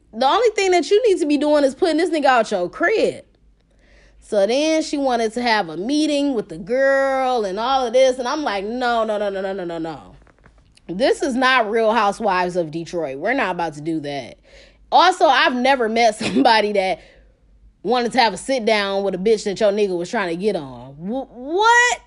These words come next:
No, not at all. No, ma'am. So,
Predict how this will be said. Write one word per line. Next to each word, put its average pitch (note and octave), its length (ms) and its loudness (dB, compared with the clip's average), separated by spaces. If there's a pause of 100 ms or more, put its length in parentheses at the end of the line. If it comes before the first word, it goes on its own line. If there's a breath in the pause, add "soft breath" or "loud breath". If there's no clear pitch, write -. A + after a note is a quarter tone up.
(140)
No, A#3+ 460 2
not D4 280 2
at C#4 120 2
all. D3 380 -2
No, B3+ 260 -2
ma'am. D#3+ 420 -8 (420 soft breath)
So, G#3 840 2